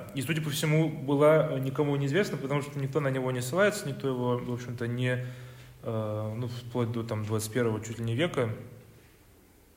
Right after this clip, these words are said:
Ну, там упоминается в, в, в его биографических статьях, что он это делал, но никаких ссылок вот в литературе даже там у наших, м, таких, тех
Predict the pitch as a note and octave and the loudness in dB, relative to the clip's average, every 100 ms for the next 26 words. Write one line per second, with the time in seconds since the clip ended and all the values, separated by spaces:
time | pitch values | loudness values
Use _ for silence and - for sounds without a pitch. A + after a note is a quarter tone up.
0 | - D3+ C#3+ A#2+ C#3+ F#3 - A#2 A2+ A#2 | -4 0 2 2 6 6 6 0 -2 -2
1 | B2 A2+ A2+ A2+ A2+ B2+ A#2 A#2+ A#2 A#2 | -6 -4 -2 -2 0 2 2 2 0 0
2 | A2+ A#2+ - B2+ A#2+ A2 A#2 A2 B2 B2 | -2 -6 -4 0 0 0 -4 -4 0 2
3 | G#2+ G#2 A#2 A#2+ C3 B2 A2+ - F#3 C3+ | 2 2 -2 0 -2 -2 -6 0 4 4
4 | B2 A#2+ - - - - - - - B2+ | 2 -4 -8 -14 -14 -14 -12 -14 -10 -4
5 | A#2+ B2+ C3 C3+ F3+ D3+ A#2+ A#2 A2+ G#2+ | 0 0 2 2 4 4 4 2 0 -2
6 | A2 A2+ A#2 A2+ A2+ G#2+ A2 A2 A2 G#2 | -2 -2 -4 -2 -2 -2 -4 -8 -2 -2
7 | G#2 G#2 G2 G2 - - G#2 - B1 B1+ | -2 -4 -6 -10 -10 -10 -10 -10 -14 -14
8 | - - | -14 -10